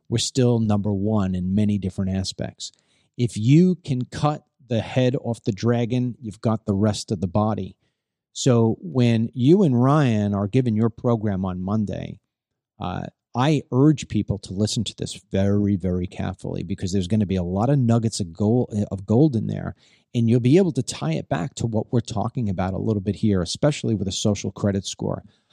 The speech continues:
I do believe, I, I'm not kidding,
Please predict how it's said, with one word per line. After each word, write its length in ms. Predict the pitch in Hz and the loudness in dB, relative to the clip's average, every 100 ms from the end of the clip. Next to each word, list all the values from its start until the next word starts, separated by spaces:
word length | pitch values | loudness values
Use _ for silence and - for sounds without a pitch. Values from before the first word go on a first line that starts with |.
| _ - | _ -2
I 200 | 151 185 | 2 4
do 200 | 160 190 | 4 4
believe, 640 | 156 151 180 104 - - _ - | 2 0 -2 -4 -10 -20 _ -14
I, 80 | - | -4
I'm 160 | 123 131 | -2 0
not 200 | 156 - | -2 -2
kidding, 380 | 165 107 67 | -2 -2 -6